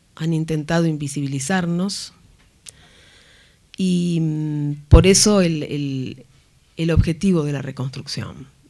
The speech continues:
Ojalá que podamos, el día que nos toque irnos,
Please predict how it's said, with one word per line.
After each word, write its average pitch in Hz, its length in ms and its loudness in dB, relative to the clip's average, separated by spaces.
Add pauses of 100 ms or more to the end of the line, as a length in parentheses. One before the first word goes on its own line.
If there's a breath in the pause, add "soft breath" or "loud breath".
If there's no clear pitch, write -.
(540)
Ojalá 214 360 -2
que 202 100 2
podamos, 160 720 -2
el 147 120 -6
día 165 160 0
que 156 100 -4
nos 147 140 -4
toque 147 240 -2
irnos, 156 540 -2